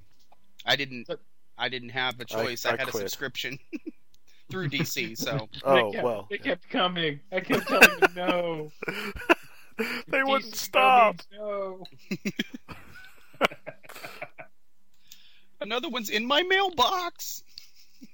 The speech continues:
Speaker 2: No, but seriously, it is, it is, it is a real pleasure to be here. I, uh,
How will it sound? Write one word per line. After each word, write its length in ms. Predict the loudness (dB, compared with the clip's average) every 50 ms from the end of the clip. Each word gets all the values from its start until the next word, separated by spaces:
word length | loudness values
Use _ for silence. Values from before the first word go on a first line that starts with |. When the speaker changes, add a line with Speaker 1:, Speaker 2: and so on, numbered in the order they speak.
| -8 -8 -8 -10 -16 -14 -14
Speaker 2:
No, 140 | -12 -12 -12 -12 -10
but 160 | -10 -10 -8
seriously, 460 | -4 0 2 2 2 0 0 -2 -4
it 80 | -2 -4
is, 100 | -4 -6
it 160 | -8 -10 -8
is, 280 | -8 -8 -8 -10 -10 -12
it 140 | -14 -12
is 160 | -12 -10 -10 -10
a 80 | -8
real 200 | -6 -4 -2 -2
pleasure 400 | -2 -2 -2 -2 -2 -2 -4 -6
to 60 | -6 -6
be 240 | -6 -4 -4 -4 -2
here. 260 | -2 -2 -2 -4 -6
I, 160 | -8 -8 -8
uh, 240 | -8 -8 -8 -8